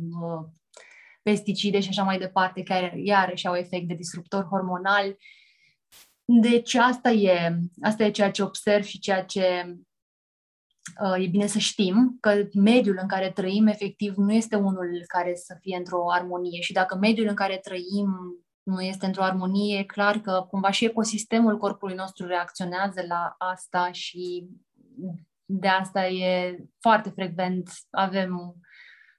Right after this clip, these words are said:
tulburări hormonale, afecțiuni hormonale. Și dominanța estrogenică înseamnă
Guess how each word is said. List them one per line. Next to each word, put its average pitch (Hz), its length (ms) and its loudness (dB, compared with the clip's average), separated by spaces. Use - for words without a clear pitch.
tulburări 190 460 2
hormonale, 180 600 0
afecțiuni 180 400 -6
hormonale. 175 760 -4
Și 196 580 -2
dominanța 220 520 4
estrogenică 220 600 2
înseamnă 202 800 0